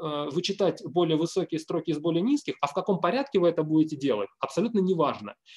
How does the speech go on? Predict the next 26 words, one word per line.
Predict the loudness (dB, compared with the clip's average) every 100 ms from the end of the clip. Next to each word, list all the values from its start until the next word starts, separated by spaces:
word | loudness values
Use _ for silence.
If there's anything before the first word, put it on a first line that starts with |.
| -14
В | -2
силу | 0 2
единственности | 2 0 0 -6 -4 0
Л | 0 2 2
У | 2
разложения, | 2 0 -2 -2 -2
вот | -4 -4
как | -4 -2
бы | -2 0
вы | 0
вот | 0
тут | -2
эти | -2 -4
операции | 0 0 0 -2
не | -2
выполнили, | -2 0 0 0 -4 -6 _ _ -20 -14
если | -2 -2 0 2
вы | 2
в | 2
результате | 0 2 0 0
этой | -4 -4
процедуры | -8 -4 -2 -2
пришли | -4 -6 -4
к |
верхнетреугольной | -4 -4 -4 0 2 2 2
матрице, | -2 -4 -8 -6 -8